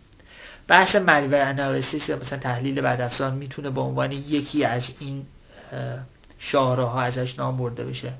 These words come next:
البته که خب اینا وجه مشترک، باز می‌گم، با هم دارن. یعنی مثلاً توی بحث مالور انالیسیس قطع به یقین ما یه مقدار لازمش موضوعات ریورس انجینیرینگ هستش.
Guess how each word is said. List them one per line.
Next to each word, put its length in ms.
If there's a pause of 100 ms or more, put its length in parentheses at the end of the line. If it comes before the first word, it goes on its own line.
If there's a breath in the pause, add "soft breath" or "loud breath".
(560 loud breath)
البته 380
که 140
خب 160
اینا 220
وجه 240
مشترک، 480
باز 260
می‌گم، 340
با 80
هم 260
دارن. 400
یعنی 160
مثلاً 600
توی 220
بحث 300
مالور 480
انالیسیس 640 (440 loud breath)
قطع 280
به 100
یقین 240
ما 120
یه 140
مقدار 460 (360)
لازمش 680 (100)
موضوعات 520
ریورس 380
انجینیرینگ 540
هستش. 380